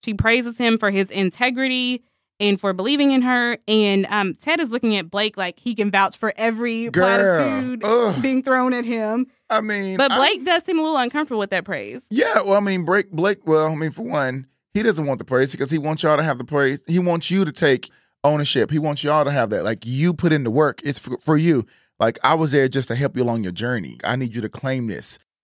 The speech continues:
Speaker 2: But also, the w-, hell, the way Ted is looking at him, you know, like, "Ugh, give Ted one piece of ass and he hooked, girl."
Speaker 1: <laughs>
Speaker 2: Like,
Speaker 1: Yeah,
Speaker 2: I mean,
Speaker 1: it don't take much
Speaker 2: don't take
Speaker 1: <laughs> to be
Speaker 2: much at all.
Speaker 1: sprung.
Speaker 2: No,
Speaker 1: Yeah.
Speaker 2: he sprung, okay? Like,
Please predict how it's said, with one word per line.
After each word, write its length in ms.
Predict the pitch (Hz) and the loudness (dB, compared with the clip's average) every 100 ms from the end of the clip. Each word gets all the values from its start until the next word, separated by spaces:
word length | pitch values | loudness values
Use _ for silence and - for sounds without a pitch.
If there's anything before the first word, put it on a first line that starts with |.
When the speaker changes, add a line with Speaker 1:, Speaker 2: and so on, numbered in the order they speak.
| _ - | _ 0
Speaker 2:
But 100 | 139 | 2
also, 420 | 202 - 160 156 - | 2 0 0 0 -4
the 120 | 170 175 | -2 0
w-, 160 | 175 | 2
hell, 160 | 240 262 | 2 2
the 80 | 185 | 2
way 140 | 254 | 0
Ted 300 | 175 214 208 | 0 -2 -2
is 100 | 185 | -2
looking 380 | 156 208 - 220 | 0 0 2 2
at 160 | 165 185 | 4 2
him, 180 | 381 214 | -2 -4
you 120 | 220 | 0
know, 160 | 220 233 | 0 2
like, 400 | 220 202 196 - _ _ _ - | 2 0 -2 -12 _ _ _ -2
"Ugh, 440 | 226 466 196 127 - _ 175 | 2 2 2 -2 -6 _ -2
give 180 | 415 403 | -2 0
Ted 260 | 233 208 | 0 0
one 200 | 185 233 | 0 -2
piece 220 | 233 208 | -2 0
of 80 | 202 | 2
ass 400 | 170 135 123 - _ | 2 2 -2 -6 _
and 80 | 160 | 0
he 80 | 165 | 2
hooked, 340 | 196 180 - | 0 0 0
girl." 280 | 156 - 127 - | 0 0 0 -4
Speaker 1:
<laughs> 40 | - 494 | -2 -2
Speaker 2:
Like, 160 | 403 381 | 0 2
Speaker 1:
Yeah, 140 | 392 | 2
Speaker 2:
I 20 | - | 2
mean, 120 | 466 | 2
Speaker 1:
it 20 | |
don't 180 | 392 381 | 2 2
take 180 | 359 330 | -2 0
much 440 | 330 247 - - 370 220 | 0 -2 -4 -14 -8 -2
Speaker 2:
don't 240 | 220 233 | 0 0
take 180 | 254 - | -2 0
Speaker 1:
<laughs> 0 | |
to 60 | 415 | 0
be 120 | 370 | 2
Speaker 2:
much 40 | 269 | 0
at 120 | 175 | 0
all. 400 | 294 240 208 180 | 0 2 2 0
Speaker 1:
sprung. 100 | 196 | 0
Speaker 2:
No, 220 | 226 233 | 0 2
Speaker 1:
Yeah. 200 | 220 - | 2 0
Speaker 2:
he 40 | 523 _ _ | -4 _ _
sprung, 800 | - - 226 247 240 185 143 143 | -12 -2 0 2 2 0 0 -2
okay? 320 | 160 190 196 | 0 0 2
Like, 200 | 185 | 0